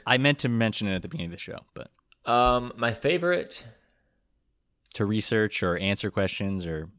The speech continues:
Speaker 1: make question about.
Speaker 2: Well, I mean, regardless of, regardless if I'm in the hot seat or if I'm answer-, or if I'm making the questions, I still gotta do the research. Um, you know, I really did, I really did enjoy,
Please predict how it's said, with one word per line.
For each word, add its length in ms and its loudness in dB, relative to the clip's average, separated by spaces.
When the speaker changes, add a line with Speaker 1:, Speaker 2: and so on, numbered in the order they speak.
Speaker 1:
make 260 -4
question 420 -4
about. 360 -6
Speaker 2:
Well, 200 2
I 40 2
mean, 120 2
regardless 440 4
of, 160 -10
regardless 440 2
if 60 -6
I'm 120 -6
in 180 -2
the 80 0
hot 220 -2
seat 160 -4
or 160 -2
if 80 -10
I'm 140 -10
answer-, 440 -6
or 140 -2
if 80 -8
I'm 160 -8
making 240 -4
the 40 -12
questions, 320 -10
I 40 -12
still 160 -6
gotta 160 -6
do 60 -12
the 120 -12
research. 600 -14
Um, 300 -8
you 80 2
know, 60 4
I 80 4
really 320 2
did, 480 0
I 60 2
really 280 4
did 200 2
enjoy, 760 2